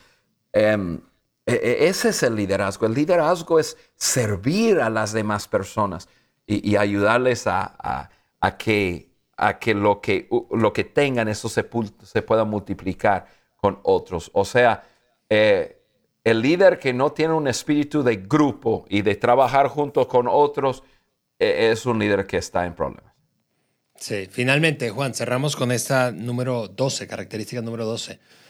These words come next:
Speaker 2: Eh, y es, y es que un líder en problemas o problemático se resiste al cambio, se resiste al cambio. Em, una frase muy tuya es, "Cambio no es progreso,
Speaker 1: Progreso.
Speaker 2: cambio es el precio
Speaker 1: Precio
Speaker 2: que
Speaker 1: que
Speaker 2: pagamos
Speaker 1: pagamos para progresar".
Speaker 2: para progresar.
Speaker 1: <laughs>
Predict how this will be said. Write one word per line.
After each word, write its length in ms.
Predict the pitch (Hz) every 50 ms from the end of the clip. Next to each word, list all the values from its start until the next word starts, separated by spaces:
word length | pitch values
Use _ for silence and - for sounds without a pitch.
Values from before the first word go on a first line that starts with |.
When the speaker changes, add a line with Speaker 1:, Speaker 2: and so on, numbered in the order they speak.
| _ - - - - - - _ _ _ _ _ _ _ _ _ _
Speaker 2:
Eh, 400 | - 107 107 104 104 104 110 107 -
y 180 | 110 120 120 120
es, 280 | 123 120 120 - - -
y 180 | 117 120 120
es 160 | 117 113 - -
que 180 | - 127 123
un 180 | 120 123 127 123
líder 300 | 131 143 147 147 151 160
en 140 | 151 131 -
problemas 540 | 151 147 147 160 156 123 117 117 113 -
o 80 | 131 117
problemático 600 | - 135 131 135 135 131 113 107 123 113 - 131
se 140 | - - 113
resiste 380 | 104 104 - - 139 131 -
al 100 | 160 147
cambio, 400 | - 196 233 247 117 90 87 - _ _
se 140 | - -
resiste 320 | 104 110 98 117 117 - 147
al 60 | 135
cambio. 380 | 147 143 113 95 92 85 - _ -
Em, 520 | 110 107 107 104 101 101 98 92 92 95 - _ _ _
una 140 | - 123 127
frase 560 | - 156 143 131 - 151 139 135 131 120 - - _ _ _ _ _ _ _ _ _ _
muy 320 | - 110 113 123 131 139 143
tuya 460 | - - 139 127 110 113 110 107 107
es, 400 | 107 110 117 117 - - - - _ _ _ _ _ _ _ -
"Cambio 460 | 110 110 117 165 165 160 139 139 127
no 160 | 117 113 110
es 380 | 120 131 135 143 - - - - _ _ _ _ _ _ _ _ _ -
progreso, 500 | 104 104 101 98 98 101 107 117 - -
Speaker 1:
Progreso. 220 | - 67 - - -
Speaker 2:
cambio 340 | 107 104 104 107 110 110 110
es 220 | 110 101 - -
el 180 | 110 107 101 -
precio 580 | _ _ _ 113 113 117 120 117 - - 123
Speaker 1:
Precio 320 | 95 92 104 98 - 131 92
Speaker 2:
que 60 | 90
Speaker 1:
que 80 | -
Speaker 2:
pagamos 200 | 98 110 - 107
Speaker 1:
pagamos 320 | 95 104 113 117 120 120 -
para 280 | - 104 101 101 -
progresar". 420 | - 104 95 98 95 98 104 107 101
Speaker 2:
para 100 | 104 98 98
progresar. 360 | 98 98 95 - - - -
Speaker 1:
<laughs> 1200 | - - - - - - - - - - - 170 - - - - - - - - - 185 - -